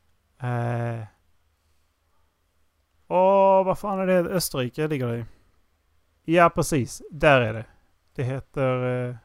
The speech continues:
Schloss Neuschwanstein. Så heter det. Eh, Ludvig den andre, vadå?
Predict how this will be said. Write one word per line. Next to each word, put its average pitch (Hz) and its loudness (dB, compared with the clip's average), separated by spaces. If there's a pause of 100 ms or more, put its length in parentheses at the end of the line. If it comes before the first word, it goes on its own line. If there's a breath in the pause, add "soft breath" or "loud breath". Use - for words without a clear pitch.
(1300)
Schloss - 2 (480)
Neuschwanstein. 123 0 (220)
Så - -10
heter 123 -10
det. - -14 (1600)
Eh, 143 4
Ludvig 143 4
den 143 4
andre, 143 4
vadå? 123 2